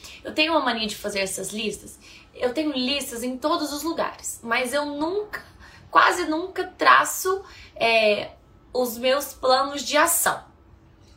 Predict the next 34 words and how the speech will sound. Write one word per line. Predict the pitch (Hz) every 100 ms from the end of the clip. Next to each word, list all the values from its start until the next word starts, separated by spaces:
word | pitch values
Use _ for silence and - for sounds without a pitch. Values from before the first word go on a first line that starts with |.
| -
Um | 208
exemplo, | 247 214 180 -
tá, | - 196
gente? | 202 175 - - - - - -
Eu |
faço | - 185 185 -
isso. | 220 - 208
<laughs> | 208 254 247 - - - -
É, | 214 214 208 208
eu |
não | 240 320
traço | 311 285 311 294
meu | 277 277
plano | 269 269
de | 269
ação. | 330 - 190 175 - - - - -
"Eu | 247 247 285 320 -
hoje | - 240 247
estou | 262 262 233
decidida | 240 240 220 196 220 233 226
que | 247 -
quero | - 233 247
vender | 240 247 233 247 262
mil | 247 269
reais." | 277 269 185 - - -
Aí | 233
a | 233
pessoa | 262 277
fica | 254 294
decidida | 247 359 359 262 285
esperando | - 311 277 262
vender | 262 262
mil | 254
reais. | 240 165 - -